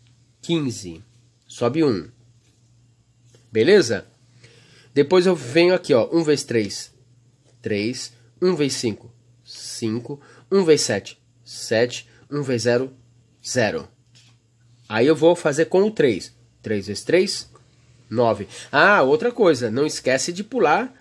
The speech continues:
uma casinha, hein? Cada número... ó, eu fiz esse vezes... Perdão, ó, acho que eu, dois vezes três, seis, dois vezes cinco, dez, vai um, dois vezes sete, quatorze, um, quinze, dois vezes zero, zero, e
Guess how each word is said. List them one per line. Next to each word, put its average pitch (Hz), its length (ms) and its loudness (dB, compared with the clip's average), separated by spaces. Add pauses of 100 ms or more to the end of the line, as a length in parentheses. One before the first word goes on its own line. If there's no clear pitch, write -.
(140)
uma 143 180 0
casinha, 180 520 0
hein? 170 160 -4 (360)
Cada 143 380 4
número... 233 500 2 (380)
ó, 123 240 4 (200)
eu 139 140 2
fiz - 480 -4 (480)
esse 175 320 4
vezes... 131 480 -4 (460)
Perdão, 139 380 0
ó, 98 180 -2
acho - 180 -12
que - 80 -4
eu, 131 180 -6 (320)
dois 139 260 2
vezes 127 120 -8
três, 123 240 -2
seis, 170 300 2
dois 156 180 2
vezes 135 160 -6
cinco, 127 160 -8
dez, 131 260 2
vai 117 200 2
um, 180 180 2 (400)
dois 143 160 6
vezes 135 80 -6
sete, 139 260 0
quatorze, 170 380 2
um, 202 80 0
quinze, 123 480 -4 (340)
dois 156 220 6
vezes 147 160 2
zero, 165 240 6
zero, 160 320 4
e - 100 -10